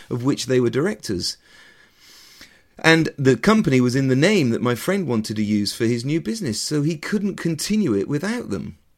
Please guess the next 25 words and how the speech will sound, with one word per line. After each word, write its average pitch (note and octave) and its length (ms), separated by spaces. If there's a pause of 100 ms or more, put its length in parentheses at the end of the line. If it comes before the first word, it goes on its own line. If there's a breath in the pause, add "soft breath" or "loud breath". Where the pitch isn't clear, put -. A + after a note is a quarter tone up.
(760 soft breath)
So D3+ 160
he D#3 80
had F3 140
to D#3+ 80
wait E3 200
for D3+ 180
over C#3 220
a B2 60
year E3+ 280
whilst A2+ 280
the B2 180
other E3 220
two E3+ 320
gave B2 260
up A2 160
on A#2 80
the G2+ 140
idea, F2+ 380 (260 loud breath)
and A#2+ 100
quite D#3 300
recently B2+ 500
they G2+ 160
dissolved B2+ 400
the D3+ 60
company, G#2+ 580